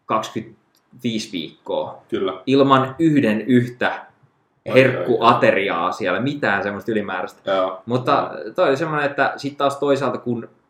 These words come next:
Speaker 1: mähän toteutan mun, ää, syömistä sillä tavalla, että, ää, se ehkä erona, meillä molemmillahan jokainen ateria, mitä me tehdään, niin sehän maistuu hyvältä, eiks
Speaker 2: Mm.
Speaker 1: niin? Niin.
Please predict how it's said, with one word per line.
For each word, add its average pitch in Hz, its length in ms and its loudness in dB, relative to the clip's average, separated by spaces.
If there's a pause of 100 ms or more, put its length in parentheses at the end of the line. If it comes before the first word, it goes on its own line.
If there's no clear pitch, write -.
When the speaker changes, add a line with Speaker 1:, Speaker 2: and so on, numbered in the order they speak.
(300)
Speaker 1:
mähän 131 440 -2
toteutan 107 600 -2
mun, 117 340 -4 (460)
ää, 101 260 -4
syömistä 131 420 -2
sillä 123 240 -4
tavalla, 117 340 0
että, - 320 -6 (840)
ää, 101 420 -2 (1000)
se 123 200 2
ehkä 127 300 2
erona, 113 380 2
meillä 120 360 -2
molemmillahan 110 600 -2 (480)
jokainen 120 340 2
ateria, 110 360 0
mitä 104 140 -4
me 101 80 -4
tehdään, 107 340 0
niin 98 140 -14 (440)
sehän 156 420 -8
maistuu 147 320 -4
hyvältä, 78 260 -6 (120)
eiks 120 140 -4
Speaker 2:
Mm. 113 80 -4
Speaker 1:
niin? 107 140 -12 (280)
Niin. 92 120 -20